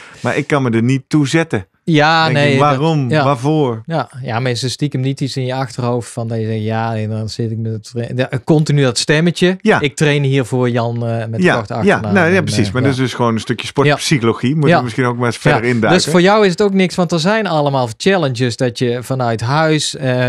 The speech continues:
Speaker 2: dat de marathon kan je nog steeds lopen en dat
Speaker 1: Ja.
Speaker 2: doet iedereen
Speaker 1: Nee,
Speaker 2: vanuit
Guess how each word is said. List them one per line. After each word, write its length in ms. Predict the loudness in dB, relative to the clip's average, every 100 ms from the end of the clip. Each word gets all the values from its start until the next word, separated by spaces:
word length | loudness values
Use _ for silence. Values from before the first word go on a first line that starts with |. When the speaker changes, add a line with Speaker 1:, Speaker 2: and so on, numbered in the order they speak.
| 0
Speaker 2:
dat 180 | -2 0
de 80 |
marathon 680 | 0 0 0 0 0 0 -2
kan 180 | -2 -2
je 60 | 0
nog 100 | -2
steeds 300 | 0 0 2
lopen 420 | 2 2 0 -2
en 80 | 0
dat 100 | 2
Speaker 1:
Ja. 60 | 2
Speaker 2:
doet 140 | 0
iedereen 300 | -2 -2 0
Speaker 1:
Nee, 120 | 0
Speaker 2:
vanuit 100 | 0